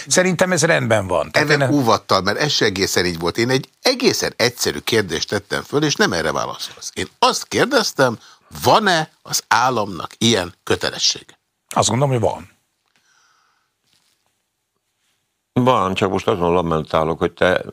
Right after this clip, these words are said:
Speaker 3: miről beszéltél előtte? Mi az, hogy szakértő? Te most tényleg ennek az ügynek milyen, milyen szakértője van? Hívd már ide, légy szíves, talán megmondja a jövőt. Mi az, hogy szakértő?
Speaker 2: Hát,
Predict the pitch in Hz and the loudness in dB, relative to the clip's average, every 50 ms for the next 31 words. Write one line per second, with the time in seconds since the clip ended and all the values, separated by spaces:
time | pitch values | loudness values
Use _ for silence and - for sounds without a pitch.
0 | _ _ _ _ _ _ - 73 82 104 139 180 185 175 160 165 156 - - 151 | _ _ _ _ _ _ -6 -2 0 0 2 2 2 2 2 0 -2 0 2 2
1 | 143 135 - - 135 123 - - - 80 76 62 60 - - - - 60 - - | 2 2 2 0 0 0 0 0 0 0 0 0 -2 -6 -6 -6 -6 -6 -6 -6
2 | _ _ _ _ _ - - - - - - - 160 185 165 - - 113 - - | _ _ _ _ _ -4 -4 -4 -6 -10 -4 -2 0 0 0 0 -2 -2 0 0
3 | - 98 90 - - - - 73 69 - _ - - - - - _ _ _ _ | 0 0 0 0 -2 -4 -2 -2 -2 -4 _ -6 -6 -6 -6 -8 _ _ _ _
4 | _ _ _ _ _ _ _ _ _ _ - - 175 - - - - - 170 196 | _ _ _ _ _ _ _ _ _ _ -4 -4 -2 -2 -2 -4 0 2 4 4
5 | 196 196 151 98 82 - - - _ _ - 135 127 151 185 190 185 175 - 165 | 4 4 2 0 0 -4 -10 -20 _ _ 2 4 4 4 4 4 4 4 2 0
6 | 123 139 147 143 156 170 170 - 220 240 254 262 202 - - - - 170 214 233 | 2 2 0 2 2 2 2 2 2 4 4 4 2 0 -2 -2 2 4 4 4
7 | 208 127 95 - - - 107 90 - - - 78 80 76 - - - 76 73 - | 4 2 2 0 0 2 0 0 0 0 0 0 0 -2 -4 -2 0 0 2 2
8 | 82 90 - 65 - - _ _ _ _ _ _ _ - 233 202 151 160 147 131 | 0 -2 -2 -4 -6 -10 _ _ _ _ _ _ _ 2 2 4 4 4 4 4
9 | 127 123 117 123 120 117 107 - - 110 104 101 98 - - 113 110 110 113 110 | 4 4 4 4 4 4 0 0 0 0 2 2 0 0 2 2 2 4 4 2
10 | 101 98 92 92 87 87 87 87 87 82 78 80 85 82 - - 107 - - - | 0 0 0 0 2 2 2 2 2 0 0 -2 -4 -6 -6 -6 -6 -6 -6 -4
11 | - - - - 64 - - - 64 64 - - _ - 58 - 170 - - | -4 -2 0 0 -2 -2 -4 -6 -6 -6 -6 -8 _ -8 -6 -6 -6 -6 -8